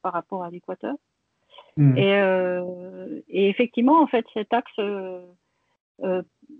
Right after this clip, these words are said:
Speaker 1: en fait, va jouer un rôle sur l'insolation, donc la quantité de, de luminosité, euh, du soleil, euh, euh, reçue par la Terre, euh, par un, un élément de surface de la Terre. Et effectivement, en fait, euh, la Lune, euh,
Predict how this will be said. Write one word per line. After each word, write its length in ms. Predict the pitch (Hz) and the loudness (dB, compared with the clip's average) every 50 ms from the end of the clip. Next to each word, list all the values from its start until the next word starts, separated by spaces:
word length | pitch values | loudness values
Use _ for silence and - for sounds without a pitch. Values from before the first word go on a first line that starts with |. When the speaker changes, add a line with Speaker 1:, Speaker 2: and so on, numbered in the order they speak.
| - - - | -20 -12 -10
Speaker 1:
en 100 | - 233 | -8 -2
fait, 220 | - 226 220 - | 0 0 0 2
va 180 | - 220 220 214 | 2 2 2 2
jouer 220 | 202 226 226 233 | 2 0 0 0
un 120 | 226 233 226 | 2 0 2
rôle 220 | 220 254 254 240 | 2 2 0 0
sur 160 | - - 208 | -2 -4 -4
l'insolation, 720 | 196 196 202 202 - 220 202 202 202 - - 254 311 370 - _ - | -4 -4 -4 -6 -6 -4 -4 -4 -4 -4 -2 -2 -2 -2 -4 _ -10
donc 200 | 214 190 180 - | -10 -10 -8 -8
la 120 | - 175 - | -8 -6 -6
quantité 440 | - 202 196 - 214 - - 214 202 | -6 -8 -6 -8 -8 -4 -2 -4 -4
de, 220 | - 190 180 175 175 175 175 175 180 180 _ _ _ _ _ _ - | -4 -6 -10 -10 -12 -16 -20 -20 _ _ _ _ _ _ _ _ -14
de 200 | 190 185 180 180 | -12 -10 -10 -10
luminosité, 840 | 175 185 185 185 185 190 190 190 175 - 185 - - 190 202 208 196 | -8 -6 -6 -4 -4 -4 -6 -6 -6 -8 -4 -2 0 2 2 2 2
euh, 200 | 175 170 165 160 | 0 -2 -4 -6
du 140 | 160 180 - | -8 -12 -8
soleil, 340 | - - 185 180 185 202 196 202 | -4 0 2 2 2 2 0 -2
euh, 340 | 185 170 165 165 165 165 170 - - _ _ _ _ _ _ _ _ _ _ _ - 226 | -4 -4 -4 -4 -4 -4 -6 -8 -14 _ _ _ _ _ _ _ _ _ _ _ -12 -8
euh, 100 | 185 175 | -6 -4
reçue 320 | 151 180 - - 220 202 | -4 -6 -4 -4 -4 -2
par 180 | - 202 175 165 | -2 -2 -2 -2
la 160 | 175 170 165 | -2 -4 -2
Terre, 240 | - 208 226 302 330 302 - - _ - | -2 0 2 2 2 2 0 -2 _ -10
euh, 100 | - 180 156 | -10 -8 -8
par 160 | - 175 170 170 | -10 -10 -8 -6
un, 80 | 170 175 175 - - - - - | -6 -6 -4 -6 -6 -8 -10 -8
un 120 | - - 175 | -4 0 2
élément 300 | 170 180 185 185 185 190 | 2 2 2 2 0 0
de 60 | - | 0
surface 360 | - 202 - - - 196 262 - - - _ | -2 -4 -2 0 0 0 0 -2 -6 -16 _
de 280 | 196 185 185 180 175 175 | -14 -10 -10 -8 -6 -6
la 120 | 170 - | -6 -2
Terre. 240 | - 277 311 349 330 | 0 2 4 4 6
Et 140 | 240 208 196 | 6 6 6
effectivement, 520 | 196 - 233 220 - - 214 254 311 349 302 | 4 4 2 0 0 0 2 2 4 4 2
en 60 | 233 | 0
fait, 200 | - 233 226 - - | 0 -2 -4 -4 -6
euh, 140 | 208 196 190 | -6 -4 -2
la 160 | 190 180 180 | -2 0 0
Lune, 280 | 196 233 285 330 330 247 | 4 4 6 6 6 4
euh, 180 | 196 190 190 | 4 0 -4